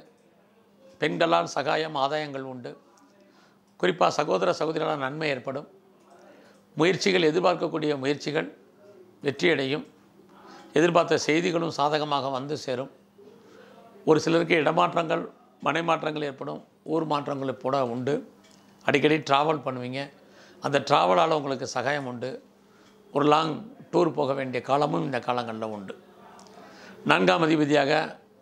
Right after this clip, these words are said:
செவ்வாய் வர்றாரு. லேண்டில் இன்வெஸ்ட்மெண்ட் பண்ண வேண்டிய காலம். ஒரு சிலருக்கு ஹவுஸ்ஹோல்டு ஆர்டிகல்ஸ், வீட்டு உபயோகப் பொருட்கள் அல்லது வண்டி வாகனங்கள் வாங்குவதற்கான வாய்ப்புகள் உண்டு. அஞ்சாம் அதிபதியாக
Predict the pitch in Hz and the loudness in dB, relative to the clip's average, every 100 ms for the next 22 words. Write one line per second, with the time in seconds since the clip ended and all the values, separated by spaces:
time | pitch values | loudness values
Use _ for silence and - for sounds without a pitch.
0 | _ - - 143 156 135 135 139 131 147 | _ -20 -6 0 2 2 0 -2 -4 -8
1 | - - - - - - - 139 165 156 | -12 -20 -20 -20 -20 -12 0 2 2 2
2 | 147 131 143 143 143 127 131 131 127 127 | 0 0 -4 -6 -8 -6 -8 -6 -6 -8
3 | 123 - 120 135 - - - - - - | -8 -4 -4 -6 -10 -20 -20 -20 -20 -2
4 | 143 131 147 156 151 139 147 165 151 139 | 0 2 2 2 2 2 2 2 4 2
5 | 139 135 131 - 156 151 135 147 131 123 | 0 -8 -12 -6 -6 -4 -4 -6 -6 -8
6 | 120 135 135 - - - - - - - | -8 -10 -12 -18 -20 -20 -20 -20 -20 -20
7 | - 156 165 151 139 131 170 185 175 156 | 0 4 6 6 4 2 4 4 4 0
8 | 147 131 135 127 120 120 117 117 120 120 | -2 -2 -2 -4 -8 -6 -6 -6 -8 -12
9 | 117 110 110 113 - - - - - - | -12 -12 -14 -16 -18 -20 -20 -20 -20 -20
10 | - - - 143 165 180 160 147 143 143 | -20 -20 -6 0 4 4 4 2 2 0
11 | 127 | 0